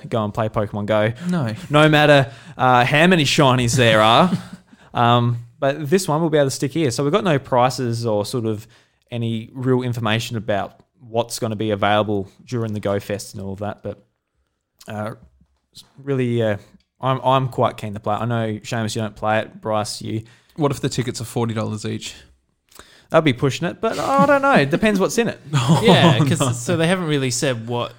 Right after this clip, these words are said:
Speaker 3: it's
Speaker 2: Don't
Speaker 3: gonna
Speaker 2: fall for
Speaker 3: en-
Speaker 2: that trap.
Speaker 3: <laughs> what, what it's gonna entail still, really. It's just the fact right now that it's gonna be a digital event, yeah.
Speaker 1: Hmm. Yeah, so what, what would be the price you would pay for it then?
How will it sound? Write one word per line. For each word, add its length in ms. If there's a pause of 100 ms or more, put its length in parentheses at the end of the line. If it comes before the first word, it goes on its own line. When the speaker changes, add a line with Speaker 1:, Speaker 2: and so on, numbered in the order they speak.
Speaker 3:
it's 160
Speaker 2:
Don't 140
Speaker 3:
gonna 140
Speaker 2:
fall 220
for 80
Speaker 3:
en- 60
Speaker 2:
that 140
trap. 360
Speaker 3:
<laughs> 200
what, 680 (200)
what 200
it's 140
gonna 260
entail 560
still, 440
really. 400
It's 140
just 160
the 80
fact 400 (440)
right 220
now 260
that 160
it's 120
gonna 200
be 160
a 40
digital 600 (440)
event, 400
yeah. 140 (360)
Speaker 1:
Hmm. 200 (1040)
Yeah, 120
so 220
what, 280
what 140
would 100
be 80
the 100
price 280
you 60
would 100
pay 140
for 120
it 80
then? 180